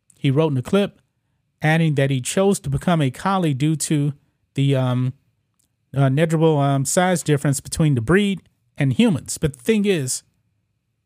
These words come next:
that's a big collie right there if that was a real dog. But we got the clip here, guys. And I'm gonna play this clip here. I'm not gonna play the sound. And we're not gonna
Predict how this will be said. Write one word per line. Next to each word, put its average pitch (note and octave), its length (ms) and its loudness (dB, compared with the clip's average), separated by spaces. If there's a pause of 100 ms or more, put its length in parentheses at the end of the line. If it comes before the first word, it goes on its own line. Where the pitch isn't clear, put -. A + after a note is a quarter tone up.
(500)
that's D4 220 -2
a F3 40 0
big D3+ 280 0
collie F3+ 340 0
right C3 240 0
there B2+ 200 0
if B2 100 -4
that C#3+ 140 2
was B2+ 100 0
a A2 40 -4
real B2 220 0
dog. A2+ 320 -2 (1500)
But G3 120 2
we A#3 60 -2
got A3 160 0
the - 60 -20
clip E3 220 0
here, C#3+ 100 0
guys. C3+ 400 -6 (1300)
And E3 100 2
I'm A3 120 2
gonna G#3 120 0
play F3+ 200 0
this D#3+ 140 -4
clip D#3 280 -2
here. D#3 140 0
I'm E3+ 60 -2
not G#3 120 -4
gonna D3+ 140 -2
play D#3 180 -2
the A2+ 100 -4
sound. G#2+ 580 -6 (920)
And C#3 140 2
we're C#3+ 80 2
not E3 160 0
gonna B2 340 -2